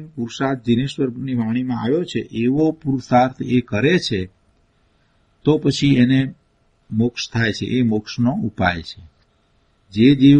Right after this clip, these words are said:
પુરુષાર્થપૂર્વક મોક્ષનો ઉપાય કરે એટલે મોક્ષ પ્રાપ્તિ માટે પ્રયત્ન કરે છે અને એનો પુરુષાર્થ પણ બરાબર યથાયોગ્ય થાય છે તો પછી બાકીના જે ચાર કારણ છે,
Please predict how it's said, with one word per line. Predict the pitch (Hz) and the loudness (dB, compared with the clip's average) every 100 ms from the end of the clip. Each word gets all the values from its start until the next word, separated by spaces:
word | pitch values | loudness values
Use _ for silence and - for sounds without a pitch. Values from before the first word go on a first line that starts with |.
| 143 | 4
પુરુષાર્થપૂર્વક | _ 110 117 - 131 135 - 123 117 123 143 147 | _ -4 -4 4 4 4 0 -2 0 2 2 2
મોક્ષનો | 123 127 - 131 127 | 0 0 -4 0 0
ઉપાય | 117 123 120 | 2 2 2
કરે | - 139 | 2 2
એટલે | 92 98 | 2 0
મોક્ષ | 104 107 117 - | -2 -2 -4 -14
પ્રાપ્તિ | - 98 - 127 | -8 -8 -4 -2
માટે | 110 101 117 | 0 -2 -6
પ્રયત્ન | 110 104 104 - 110 | -4 -6 -6 -8 -8
કરે | - 135 147 | -2 0 0
છે | - 113 _ _ _ - | -2 -6 _ _ _ -8
અને | 107 107 | -8 -6
એનો | 104 107 131 | -4 0 -2
પુરુષાર્થ | 131 110 117 - 131 139 | -2 -2 -2 4 4 4
પણ | - 131 | -2 0
બરાબર | 120 117 123 127 | 2 2 2 2
યથાયોગ્ય | 123 107 - 120 120 123 123 127 120 _ _ _ _ _ _ | 2 0 -2 0 4 2 4 0 0 _ _ _ _ _ _
થાય | - 131 160 | 2 4 4
છે | - 117 110 _ _ _ _ _ _ _ _ _ _ _ _ _ _ | 2 0 0 _ _ _ _ _ _ _ _ _ _ _ _ _ _
તો | 139 160 | 2 4
પછી | - 143 156 | 4 0 2
બાકીના | 123 110 - 170 165 160 | 6 6 4 -2 0 2
જે | 156 | 0
ચાર | 147 139 139 | 2 0 2
કારણ | 143 131 127 139 | 2 2 2 2
છે, | 139 156 | -2 -6